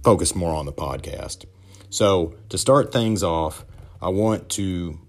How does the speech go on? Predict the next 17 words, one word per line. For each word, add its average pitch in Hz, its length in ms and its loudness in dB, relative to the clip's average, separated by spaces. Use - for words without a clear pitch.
start 143 420 0
with 104 100 0
something 95 380 -2
real 90 260 0
simple 78 420 -4
that 80 140 -2
I 90 220 -4
see 87 240 -4
a 73 100 -2
lot 90 300 -2
of - 180 -10
people 73 640 -8
having 123 280 2
an 98 80 0
issue 82 360 -4
with, 76 360 -6
and 82 540 -6